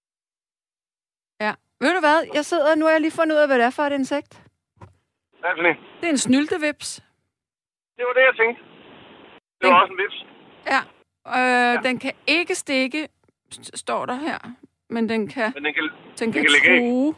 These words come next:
Speaker 1: Ja, du skal lige, og
Speaker 2: Ja.
Speaker 1: nu kommer Reb-, ej, du må ikke stille dig op på de der stole, Rebecca. Det er for farligt. Nej, er du sindssyg? Rebecca, hun vil stille sig op på sådan en... Nej, nej, nej, en høj, øh, rullende, øh, kontorstol. Pas nu på.
Speaker 2: Ja, det
Speaker 1: Nej, du stiller
Speaker 2: Men
Speaker 1: dig simpelthen ikke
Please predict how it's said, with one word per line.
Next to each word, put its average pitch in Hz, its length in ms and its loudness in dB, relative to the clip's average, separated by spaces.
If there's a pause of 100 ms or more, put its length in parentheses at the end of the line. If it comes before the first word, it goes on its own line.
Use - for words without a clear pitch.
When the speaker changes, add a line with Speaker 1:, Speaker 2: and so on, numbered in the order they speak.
(460)
Speaker 1:
Ja, 220 160 -2 (360)
du - 60 -20
skal - 200 -10
lige, 226 260 -8
og 214 60 -4
Speaker 2:
Ja. 233 60 2
Speaker 1:
nu 240 60 -2
kommer 247 300 -2 (100)
Reb-, 233 160 -4
ej, 233 160 -2
du 233 60 -8
må 233 120 0
ikke 269 140 -6
stille 269 160 -10
dig 247 80 -4
op 233 100 -8
på 285 60 -12
de 247 120 -8
der 233 140 -8
stole, 214 340 -8
Rebecca. 214 340 -10
Det 220 80 -12
er 254 120 -10
for 285 60 -12
farligt. 208 400 -10
Nej, 196 260 -6 (200)
er - 80 -20
du 247 60 -18
sindssyg? 359 600 -10 (760)
Rebecca, 233 340 0
hun 294 200 0
vil 311 80 -6
stille 285 200 -4
sig 262 160 0
op 262 120 -4
på 269 180 0
sådan 277 180 -4 (100)
en... 254 240 -6
Nej, 226 320 -8
nej, 226 180 -10
nej, 226 280 -10
en 254 220 -6
høj, 254 320 -4 (220)
øh, 262 80 -6
rullende, 277 840 -2
øh, - 120 -8
kontorstol. 262 720 -8 (340)
Pas 254 200 -10
nu 247 80 -6
på. - 240 -12 (100)
Speaker 2:
Ja, - 60 -10 (120)
det 160 320 6 (560)
Speaker 1:
Nej, 240 220 2
du 277 80 -8
stiller 320 320 -4
Speaker 2:
Men 359 60 -2
Speaker 1:
dig 330 100 -8
simpelthen 381 460 -10
ikke 349 160 -14